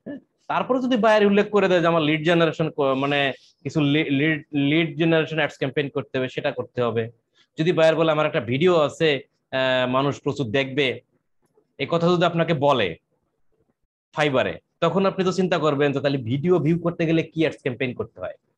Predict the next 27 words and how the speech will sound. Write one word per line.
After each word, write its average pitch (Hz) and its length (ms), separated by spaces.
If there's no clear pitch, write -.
তাহলে 147 140
video 151 560
view 139 200
ads 120 240
campaign 107 380
করতে - 280
হবে। 87 180
এই 151 120
জন্য 185 220
এই 196 60
জিনিসগুলো 160 420
আপনার 180 360
ভালো 185 320
করে, 160 400
উম, 135 600
বোঝা 156 220
দরকার, 185 400
জানা 156 260
দরকার। 175 420
তাহলে 170 500
যেটা 165 260
হবে, 214 220
যখন 175 360
আপনি 170 200
মার্কেট 131 360
প্লেসে 208 280
যাবেন, 117 400